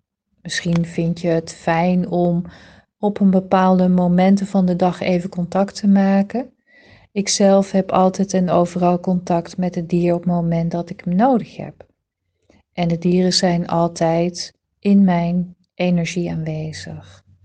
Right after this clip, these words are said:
Dat betekent niet dat je de hele dag vierentwintig uur be-, van,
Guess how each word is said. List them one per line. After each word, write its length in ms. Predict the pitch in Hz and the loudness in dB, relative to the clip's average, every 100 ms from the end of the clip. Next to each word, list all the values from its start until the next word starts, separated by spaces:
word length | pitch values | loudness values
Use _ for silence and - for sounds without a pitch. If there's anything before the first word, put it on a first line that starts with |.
| _ _ _ _ _ _ _ _ _ _ _ _ _ _ _ _ _ | _ _ _ _ _ _ _ _ _ _ _ _ _ _ _ _ _
Dat 140 | 196 | 0
betekent 460 | 196 196 220 214 202 | 2 4 4 4 4
niet 260 | 196 240 240 | 4 4 4
dat 240 | 226 214 | 2 2
je 260 | 220 214 208 | 2 4 4
de 80 | 202 | 2
hele 360 | 190 233 240 | 4 4 4
dag 380 | 196 202 214 214 | 4 4 4 0
vierentwintig 840 | - 220 220 214 202 208 202 202 | 0 2 4 4 4 2 4 2
uur 180 | 208 202 | 2 4
be-, 200 | 202 190 - | 2 -2 -4
van, 360 | - 202 190 | -6 -2 -2